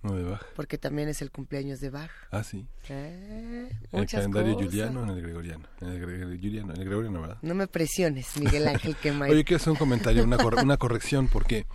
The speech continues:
Speaker 2: Claro.
Speaker 1: ya con la emoción del teatro, es que
Speaker 2: Ujú.
Speaker 1: hoy en un rato se van a reunir, este, a, a dar a conocer gran parte de la programación que se va a realizar este sábado en el senart, que van a haber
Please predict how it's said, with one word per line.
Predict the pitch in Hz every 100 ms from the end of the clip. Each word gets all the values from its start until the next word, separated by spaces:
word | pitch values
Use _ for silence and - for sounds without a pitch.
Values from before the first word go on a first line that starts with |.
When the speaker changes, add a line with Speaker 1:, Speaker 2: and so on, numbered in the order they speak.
| -
Speaker 2:
Claro. | 196 190 139
Speaker 1:
ya | 131
con | 151 123
la |
emoción | 107 101 - 127
del | 123
teatro, | - 131 110 95 139 - - - 196
es | -
que | 170
Speaker 2:
Ujú. | 151
Speaker 1:
hoy | 147
en | 143 139
un | 139
rato | 135 127
se | 139 110
van | 110 117
a | 113
reunir, | 107 107 117 117 107 101
este, | 107 - 107 95 82 -
a, | 95 -
a | 110
dar | 123
a | 117
conocer | 117 110 120
gran | 110 117
parte | - 117 -
de | 107
la | 98
programación | 98 92 92 - 110 120 -
que | 117
se | -
va | 101 110
a |
realizar | 110 107 - 107
este | - -
sábado | 110 107 104
en |
el | 95
senart, | - 117 120
que | -
van | 101 101
a |
haber | 104 101